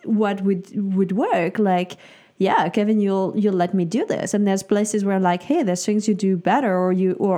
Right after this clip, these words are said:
I don't like to do," and you step up and do this. And it works really well. And you just have to be willing to have some of those discussions.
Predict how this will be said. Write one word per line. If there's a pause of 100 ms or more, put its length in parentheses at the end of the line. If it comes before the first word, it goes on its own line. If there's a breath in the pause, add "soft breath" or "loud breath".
I
don't
like
to
do,"
and
you
step
up
and
do
this.
And
it
works
really
well. (300 loud breath)
And
you
just
have
to
be
willing (160)
to
have
some
of
those
discussions.